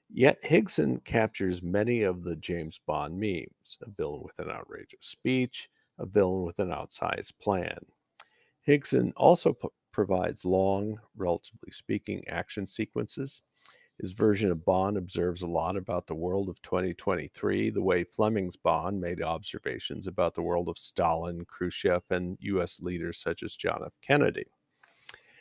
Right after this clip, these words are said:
Higson uses Fleming's Bond as a vehicle to comment about the twenty-first century in Europe and the U S. I've seen some Bond fans on social media object to that.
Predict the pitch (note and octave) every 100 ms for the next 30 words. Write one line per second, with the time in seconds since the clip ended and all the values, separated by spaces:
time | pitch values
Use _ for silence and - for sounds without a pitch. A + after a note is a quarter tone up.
0 | - _ - - B3 - F#3+ D3 C3+ B2+
1 | A#2 G2 - C#3 C3+ A#2+ F#2 - F#2+ F2+
2 | E2+ E2 F2+ D#2+ F#2+ G2+ G2 G#2 F#2+ -
3 | - - A2 F#2 F2+ E2 F2 E2 - -
4 | E2+ - _ _ _ _ - - F#2+ E2+
5 | - F#2+ - F#2 F2+ - F2+ E2 E2 D#2+
6 | F#2+ F#2+ F2 E2+ F2 F2 A#2 - - -
7 | _ _ - - _ _ _ - E2+ -
8 | G2 F2 - A2+ G#2 F#2+ F2+ F2 - F2
9 | E2+ E2 E2 E2+ E2 - D#2+ - - F2
10 | E2 E2 C#2 G#1 E2+ A#2+ A#2+ - - -
11 | -